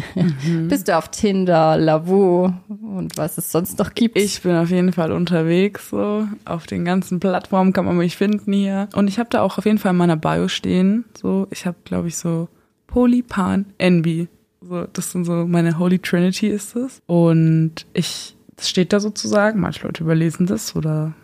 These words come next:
Speaker 1: geben da jetzt nicht so was drauf. Aber ich muss sagen, ich habe da auch noch keine schlechten Erfahrungen gemacht. Yay. Aber ich thematisiere das meistens schon bei einem Date. Also ich muss sagen,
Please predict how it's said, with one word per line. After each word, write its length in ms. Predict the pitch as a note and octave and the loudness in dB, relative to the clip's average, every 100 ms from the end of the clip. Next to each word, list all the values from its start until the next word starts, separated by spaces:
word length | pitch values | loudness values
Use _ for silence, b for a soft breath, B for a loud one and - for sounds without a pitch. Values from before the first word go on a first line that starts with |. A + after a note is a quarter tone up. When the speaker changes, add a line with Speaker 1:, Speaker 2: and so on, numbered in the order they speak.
| b b _ _ _ - | b b _ _ _ -8
Speaker 1:
geben 320 | E3+ D#3+ E3 | -4 -2 -2
da 200 | E3 E3+ | -2 -4
jetzt 280 | E3+ - F#3 | -6 -8 -12
nicht 120 | - | -8
so 140 | - | -4
was 200 | F#3+ E3+ | -2 -4
drauf. 340 | - F3+ G3 A#3+ _ | -4 -2 -2 -4 _
Aber 640 | E3+ F#3+ G#3+ F3+ F3 G#3 B3+ - | 2 2 4 4 4 4 0 -4
ich 160 | F3+ - | -6 -2
muss 180 | F#3 - | -2 0
sagen, 240 | F3+ G3+ | 0 -2
ich 100 | G3 | -4
habe 120 | G3+ | -2
da 140 | A3 - | -2 0
auch 100 | B3+ | 0
noch 180 | D4+ - | 0 -2
keine 360 | - E3 E3 - _ _ _ | -2 0 0 -4 _ _ _
schlechten 340 | - E3 - F#3 | -12 -12 -8 -8
Erfahrungen 400 | E3 E3 E3 F3 | -4 -2 0 2
gemacht. 320 | F#3 G#3+ - - _ _ _ - | 2 0 -6 -20 _ _ _ -4
Yay. 340 | E3 F#3 B3 | 0 0 0
Aber 200 | - F3 F3+ | -2 0 0
ich 160 | - | -2
thematisiere 760 | - F#3+ F#3+ F#3 - D#3+ F3 F3+ | -2 2 2 0 -6 0 0 0
das 200 | G#3 - | -2 0
meistens 540 | E3+ F3 - E3 D#3+ - | 2 0 -2 -2 -2 -4
schon 720 | - - - D#3 E3+ G#3+ B3 _ | -6 -8 -4 -2 0 -2 -4 _
bei 60 | A3 | -4
einem 320 | A3 A3+ A#3+ - _ _ | 0 0 -2 -8 _ _
Date. 380 | E3+ E3 G3 A3+ _ | -2 0 0 0 _
Also 580 | F3 E3+ E3 E3 E3 - | 0 2 2 0 0 -4
ich 160 | D#3+ F#3 | -4 0
muss 160 | F#3 | 2
sagen, 360 | F#3 F3 F3+ | 2 2 0